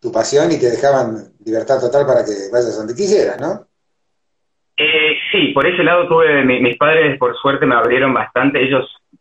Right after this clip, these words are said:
Speaker 2: también, eh, viajero, mi, mi viejo de, o sea, me, siempre me abrió,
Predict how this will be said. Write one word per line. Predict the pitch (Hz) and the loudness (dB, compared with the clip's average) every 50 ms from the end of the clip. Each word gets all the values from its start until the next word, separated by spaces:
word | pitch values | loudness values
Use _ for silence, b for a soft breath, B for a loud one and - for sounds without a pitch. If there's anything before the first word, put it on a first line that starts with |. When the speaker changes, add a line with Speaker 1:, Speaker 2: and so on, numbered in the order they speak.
| _ _ | _ _
Speaker 2:
también, | - 110 110 120 123 131 131 123 120 - - | -8 -4 0 0 2 2 2 0 -2 -4 -4
eh, | 107 104 101 101 101 101 101 101 101 101 101 101 101 101 101 95 95 | -2 0 0 0 0 0 0 0 0 0 -2 -2 -4 -6 -6 -8 -6
viajero, | - - 113 117 - - 120 127 135 135 139 135 131 127 120 120 113 110 107 | -4 -4 -4 -4 -2 -2 0 2 2 2 4 4 4 4 4 4 4 2 0
mi, | 107 104 104 101 104 | -2 -4 -6 -6 -6
mi | 107 107 | -4 -2
viejo | 113 123 143 139 143 147 135 | 0 0 0 0 0 2 2
de, | 123 117 110 110 107 104 104 104 | 2 2 2 2 0 -2 -4 -6
o | 107 107 - - - _ _ _ - | -8 -10 -12 -14 -16 _ _ _ -4
sea, | - 113 110 110 110 107 | -2 -2 0 0 -2 -4
me, | 104 107 101 95 95 - - | -4 -6 -8 -8 -10 -16 -12
siempre | - - 123 120 123 | -6 -4 -2 0 0
me | 123 117 | 0 2
abrió, | 113 113 127 | 2 2 2